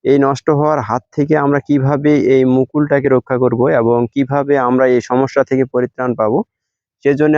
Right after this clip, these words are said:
আমাদের যে কাজটি করতে হবে, যখন আমের দানাগুলো নষ্ট হয়ে যাবে এবং ফুল অধিক পরিমাণে নষ্ট হয়ে যাচ্ছে, সে সময়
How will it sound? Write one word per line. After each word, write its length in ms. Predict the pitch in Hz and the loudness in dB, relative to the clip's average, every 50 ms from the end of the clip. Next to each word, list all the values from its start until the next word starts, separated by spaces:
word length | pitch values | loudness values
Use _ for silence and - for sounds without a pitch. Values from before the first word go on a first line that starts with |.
| 147 143 | 2 2
আমাদের 260 | 147 147 139 143 143 123 139 | 0 0 2 0 0 2 0
যে 80 | 143 - | 0 0
কাজটি 340 | - 135 131 - - - 147 | 0 -2 -4 -4 -8 -8 -4
করতে 280 | - 143 131 - - 127 | -2 -2 -2 -2 -2 -2
হবে, 240 | 120 113 113 160 254 - _ _ _ _ _ _ _ _ _ _ _ _ _ - | -2 -2 -2 -4 -6 -8 _ _ _ _ _ _ _ _ _ _ _ _ _ -6
যখন 320 | 135 143 139 - 160 165 160 151 - - - 143 147 | -4 -4 -2 0 0 0 0 0 -2 -2 0 0 2
আমের 480 | 160 170 165 160 160 160 165 165 165 147 127 123 | 2 2 2 2 2 2 2 2 2 0 0 0
দানাগুলো 480 | 123 127 139 156 156 143 151 160 160 156 | -2 0 0 0 0 2 2 2 4 2
নষ্ট 260 | 147 139 135 - - 151 147 | 2 0 0 -2 -2 0 2
হয়ে 160 | 156 151 127 120 | 2 2 2 2
যাবে 240 | 113 107 110 156 240 - _ _ _ _ _ _ _ _ _ _ _ _ - | 0 0 0 -2 -4 -4 _ _ _ _ _ _ _ _ _ _ _ _ -2
এবং 220 | 117 131 127 143 151 139 - | -2 0 0 0 -2 -4 -6
ফুল 340 | - - - 160 165 170 170 175 165 - _ _ _ _ _ _ _ _ - | -8 -4 2 4 4 4 4 2 -2 -4 _ _ _ _ _ _ _ _ -4
অধিক 200 | 143 143 170 - - | -2 -2 -2 -2 -2
পরিমাণে 320 | 175 170 160 156 165 160 156 | -2 -2 0 2 2 2 2
নষ্ট 220 | 143 139 123 - - | 0 -2 -2 0 0
হয়ে 180 | 156 156 147 131 | 2 4 4 2
যাচ্ছে, 260 | 117 - - - 101 92 - _ _ _ _ _ _ _ _ - | 2 0 -4 -8 -10 -10 -12 _ _ _ _ _ _ _ _ -4
সে 60 | 143 143 | -4 -2
সময় 360 | 135 - 170 156 156 151 151 | -2 -2 -2 0 0 0 0